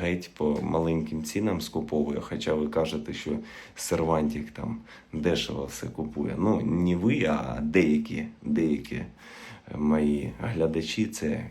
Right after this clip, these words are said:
кажуть. І також, е, також скажу, що я, ну, навірно, рі-, е,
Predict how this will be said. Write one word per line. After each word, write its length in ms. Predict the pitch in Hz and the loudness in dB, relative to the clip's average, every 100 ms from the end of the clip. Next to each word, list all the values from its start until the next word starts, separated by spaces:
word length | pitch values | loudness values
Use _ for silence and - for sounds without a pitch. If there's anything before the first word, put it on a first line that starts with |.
| - | -6
кажуть. 460 | - - - 76 - - - - 113 - - | -2 -2 -2 -8 -12 -18 -16 -14 -16 -16 -10
І 520 | - 90 87 85 82 - - - - - | -4 -2 -2 -2 -4 -8 -16 -20 -20 -4
також, 720 | 95 92 - 110 110 - - - 113 - - - - - - - _ _ _ _ _ - _ _ _ _ _ _ - - | -4 -4 0 4 4 0 -8 -14 -16 -16 -18 -20 -20 -20 -20 -20 _ _ _ _ _ -20 _ _ _ _ _ _ -14 -8
е, 160 | 82 76 - - - - - _ | -6 -6 -12 -18 -18 -20 -20 _
також 420 | - 98 - 117 - | -2 0 2 2 0
скажу, 540 | - 104 98 104 87 | -4 -4 -2 -2 -4
що 540 | - - 90 85 85 | -6 -6 -4 -2 -2
я, 500 | 82 90 101 101 98 95 - - - - - - - - - | -2 0 0 -2 -4 -6 -14 -20 -20 -20 -20 -20 -20 -20 -6
ну, 300 | 104 95 - - - - - _ _ _ - - _ _ _ - - 73 90 - | -2 -2 -4 -8 -20 -20 -20 _ _ _ -20 -20 _ _ _ -10 -4 -2 -4 -4
навірно, 480 | - 98 101 110 104 | 0 2 6 4 4
рі-, 240 | 101 101 | 0 0
е, 200 | 64 - | -2 -4